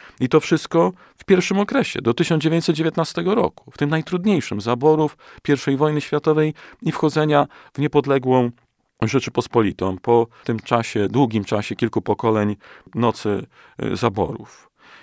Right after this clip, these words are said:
I te inicjatywy ekonomiczne wspierały organizacje społeczne, których nie można zapomnieć. Straż Ogniowa, Koło Ziemiane, Kąpiele Ludowe, Stacja Opieki nad Matką i Dzieckiem,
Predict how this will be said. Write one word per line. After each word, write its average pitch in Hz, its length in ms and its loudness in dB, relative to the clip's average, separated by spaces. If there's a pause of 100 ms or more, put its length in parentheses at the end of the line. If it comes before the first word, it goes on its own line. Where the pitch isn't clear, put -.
I 135 80 -6
te 165 100 0
inicjatywy 170 440 0
ekonomiczne 160 520 -2
wspierały 160 300 -2
organizacje 160 480 -2
społeczne, - 720 -4
których 120 200 -4
nie 131 100 2
można 123 260 2
zapomnieć. 123 520 -2
Straż 151 360 0
Ogniowa, 95 520 -4 (260)
Koło 120 280 2
Ziemiane, 90 520 -8
Kąpiele 143 460 0
Ludowe, 85 420 -4 (200)
Stacja 143 360 -2
Opieki 135 260 -6
nad 127 220 -4
Matką 135 340 0
i 131 60 0
Dzieckiem, - 540 -4